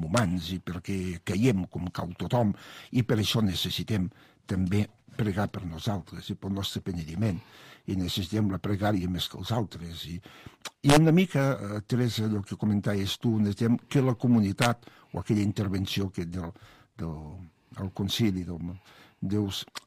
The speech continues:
necessita que la comunitat es recolzi. Necessita que la comunitat es recolzi. I acabo encara un altre pensament que surt aquí, que ningú no es pot ap-, apropiar l'honor de ser gran sacerdot. O sigui, és Déu qui crida, és Déu qui crida,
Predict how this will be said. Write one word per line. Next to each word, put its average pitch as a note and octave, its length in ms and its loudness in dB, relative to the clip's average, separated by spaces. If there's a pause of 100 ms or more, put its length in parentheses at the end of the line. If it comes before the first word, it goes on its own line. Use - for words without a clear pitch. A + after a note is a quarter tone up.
(160)
necessita B2 560 4
que - 80 -4
la G2 160 0
comunitat F#2+ 480 -2
es F2 140 -6
recolzi. F2 480 -10 (880)
Necessita G2+ 240 -4
que E2+ 80 -4
la E2+ 80 -6
comunitat E2+ 260 -10
es - 80 -12
recolzi. - 440 -16 (680)
I B2 140 4
acabo C3 320 4
encara A2+ 260 4
un G#2+ 140 4
altre A2+ 180 0
pensament A2+ 400 2
que A2+ 80 0
surt A2 220 2
aquí, C#3+ 260 2
que B2 240 2
ningú E3+ 480 8
no G3 160 8
es - 80 -4
pot B2 240 0
ap-, - 240 -8
apropiar C3 560 2
l'honor A#2 320 4
de G#2 80 -2
ser G2+ 220 -4
gran F#2 160 -6
sacerdot. - 580 -14
O - 400 -20
sigui, B2 320 0
és A#2+ 240 4
Déu B2+ 240 6
qui - 160 -2
crida, G#2 400 -2 (880)
és G2 240 -2
Déu G#2+ 160 0
qui F2 160 -8
crida, G#2 380 -6